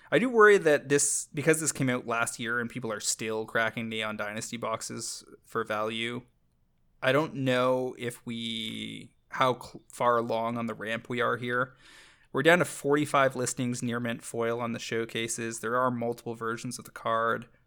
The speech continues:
Something tells me that I don't think, I think the four pips is gonna prohibit this from being an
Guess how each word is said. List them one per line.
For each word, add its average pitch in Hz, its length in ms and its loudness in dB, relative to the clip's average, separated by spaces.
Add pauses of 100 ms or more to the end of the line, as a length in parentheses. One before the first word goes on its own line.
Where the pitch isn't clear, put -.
(460)
Something 220 480 2
tells 143 420 0
me 147 280 0
that 123 480 0 (680)
I 135 120 4
don't 160 340 6
think, 170 240 0
I 139 80 4
think 208 140 0
the 208 60 4
four 151 260 6
pips 131 260 2
is 123 100 -4
gonna 123 160 0
prohibit 117 380 -4
this 123 140 -2
from 120 180 -4
being 117 240 -4
an 113 80 -4